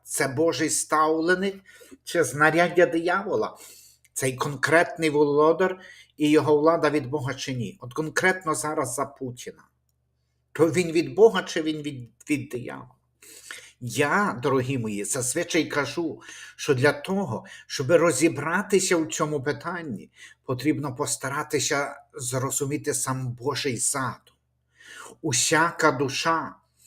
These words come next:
нехай підкориться вищій владі, бо немає влади не від Бога,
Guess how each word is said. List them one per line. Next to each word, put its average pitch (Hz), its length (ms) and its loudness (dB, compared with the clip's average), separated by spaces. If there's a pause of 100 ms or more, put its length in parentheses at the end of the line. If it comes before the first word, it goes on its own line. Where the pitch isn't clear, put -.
(180)
нехай 147 540 4
підкориться 160 800 2
вищій 175 600 0
владі, 160 580 -8 (420)
бо 135 240 6
немає 156 640 4
влади 165 600 4
не 160 140 0
від 123 300 -2
Бога, 135 460 -2